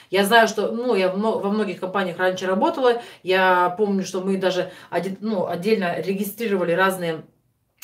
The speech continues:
кабинеты, чтобы купить себе там семиугольник. То есть, прикиньте, получается, мне надо было семь кабинетов зарегистрировать, да, чтобы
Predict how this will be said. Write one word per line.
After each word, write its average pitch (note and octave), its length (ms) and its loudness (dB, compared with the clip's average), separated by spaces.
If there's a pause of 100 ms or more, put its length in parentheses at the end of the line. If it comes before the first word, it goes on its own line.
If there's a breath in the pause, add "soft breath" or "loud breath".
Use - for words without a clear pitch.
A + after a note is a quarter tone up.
кабинеты, G3+ 640 0
чтобы F#3 320 -2
купить - 300 -10
себе E3+ 160 -8
там D#3 180 -6
семиугольник. E3+ 720 -2 (260 loud breath)
То G#3+ 60 0
есть, G#3 140 2
прикиньте, C4 400 -4
получается, G3 400 0
мне G3+ 100 -4
надо F#3+ 140 0
было F#3+ 120 2
семь B3+ 300 2
кабинетов G3+ 460 0
зарегистрировать, F3+ 720 -2
да, G#3+ 160 0
чтобы F#3 320 -4